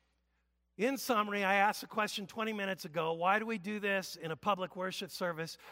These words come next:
Because there's something powerful, there's something powerful about one human being saying to another human being,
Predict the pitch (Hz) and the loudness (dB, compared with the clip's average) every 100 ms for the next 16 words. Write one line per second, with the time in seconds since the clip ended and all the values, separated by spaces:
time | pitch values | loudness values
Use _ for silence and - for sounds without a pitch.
0 | - 190 180 196 170 147 - 208 208 - | -14 -8 -4 -2 -2 -6 -4 0 0 0
1 | 220 226 - 202 180 170 - 165 165 - | -4 -4 2 4 4 2 -2 -4 -4 -12
2 | - - 180 151 - 208 202 214 - 214 | -20 -8 -6 -4 0 0 0 -4 0 4
3 | 202 175 - 147 147 - - - 170 185 | 4 4 0 -4 -4 -10 -10 -2 4 6
4 | 180 170 - - 147 190 208 202 214 202 | 6 4 0 -10 0 2 2 -2 -4 -4
5 | 180 180 175 170 - 190 185 - 185 175 | -4 -4 -4 -6 0 0 0 -4 -4 -2
6 | 175 170 170 160 151 151 147 | -2 -4 -6 -8 -6 -6 -6